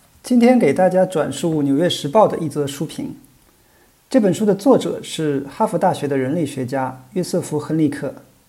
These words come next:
书名是《世界上最怪异的人》。这个怪异应该加引号，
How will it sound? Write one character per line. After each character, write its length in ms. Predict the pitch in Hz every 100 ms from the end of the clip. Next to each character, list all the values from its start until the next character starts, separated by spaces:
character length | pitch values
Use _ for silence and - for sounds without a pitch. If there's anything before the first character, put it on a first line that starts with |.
| _ _ _ _ _
书 260 | - 233
名 220 | 202 147 156
是 320 | - 143 117 - - _ _ _ _
《世 160 | -
界 140 | 175 165
上 240 | 165 147
最 180 | - -
怪 240 | - 247
异 140 | 151 131
的 100 | -
人》。 140 | 107 - - _ _ _ _ _ _ _
这 120 | -
个 80 | 226
怪 180 | 226 247
异 200 | 185 147
应 180 | - 175
该 100 | 175
加 160 | 185
引 180 | 180 123
号， 440 | - 151 - -